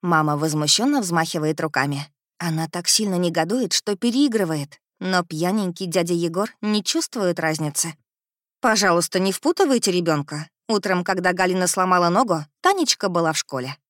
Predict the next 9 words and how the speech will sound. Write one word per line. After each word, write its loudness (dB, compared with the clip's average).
И 4
вообще, 0
ваша 2
жена 2
значительно 0
крупнее -2
девочки 0
по 0
габаритам". 2